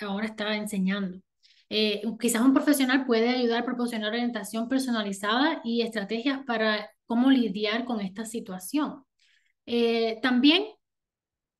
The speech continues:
algo muy importante que olvidamos es que no, no pasamos tiempo tra-, eh, trabajando, desarrollando la empatía en nuestros hijos, ¿verdad? Eh,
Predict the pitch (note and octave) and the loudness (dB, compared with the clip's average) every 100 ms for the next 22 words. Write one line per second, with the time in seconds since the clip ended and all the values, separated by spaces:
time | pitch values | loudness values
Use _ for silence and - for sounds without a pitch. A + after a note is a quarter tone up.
0 | _ _ _ A#3+ D4+ G4 F4 F#4 E4+ D4 | _ _ _ 2 2 2 2 2 0 0
1 | D4+ D4+ D#4+ C#4 A#3+ A3+ A3+ C#4 D4 B3 | 0 0 0 0 0 2 2 2 0 -4
2 | B3 - C4 A#3+ A#3+ A#3+ A#3+ C#4 E4+ D#4+ | -8 -4 0 0 0 0 2 2 0 -4
3 | - C#4 C#4 D4 D4 - C#4+ D4 C#4 C4 | -6 -4 0 0 0 -2 0 0 -2 -2
4 | B3 A#3 A3+ A3 G#3+ A3 A3 B3+ C#4+ C#4 | -4 -2 -2 -2 -2 -2 -2 2 2 4
5 | C#4 B3+ A3 A#3 A#3 A3 G#3 G#3 B3 C4+ | 2 -2 -6 -6 -4 -2 0 2 4 6
6 | C4+ A#3 A#3 A3+ G#3+ G#3 G3+ D4 D#4 A#3 | 6 4 2 0 -2 -4 0 2 2 0
7 | G#3+ G#3 G3+ G3 F#3+ F#3 F#3+ F#3 F#3+ - | -4 -6 -8 -10 -10 -10 -12 -14 -18 -14
8 | G3+ B3+ D#4 - - - _ - A#3 A#3 | -6 -6 -6 -10 -20 -20 _ -4 0 2
9 | A#3 A3+ | 2 0